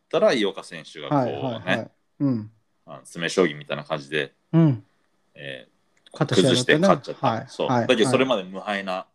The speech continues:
Speaker 1: 三階級制覇のチャンピオンだったんだけども、
Speaker 2: はいはいはい。
Speaker 1: 彼とこのアコスタ選手が過去に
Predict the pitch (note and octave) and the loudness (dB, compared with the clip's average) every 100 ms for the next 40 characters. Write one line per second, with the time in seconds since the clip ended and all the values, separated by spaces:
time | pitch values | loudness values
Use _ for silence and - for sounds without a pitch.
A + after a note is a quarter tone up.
0 | _ _ _ _ _ _ _ _ - G#2+ | _ _ _ _ _ _ _ _ -8 -6
1 | G2+ G2 G#2 - G2+ F2 D#2+ - G2 F#2 | -4 -6 -6 -4 -4 -4 -8 -8 -10 -10
2 | E2 D2 - D#2 D2 D#2+ F#2 B2+ D#3 D3+ | -12 -14 -14 -16 -14 -10 -4 -2 2 4
3 | D#3+ D3 G#2+ C#3+ B2+ A2 C#3 B2 - - | 6 6 6 6 6 6 4 4 0 0
4 | G#3 F#3+ - A3+ - A2+ G2+ G2 A#2+ - | 2 4 2 0 0 -2 -2 -2 -4 -4
5 | G2+ F#2 F#2 - G#2 - G#2+ F#2+ F#2 G2+ | -8 -10 -14 -10 -10 -6 -6 -6 -8 -10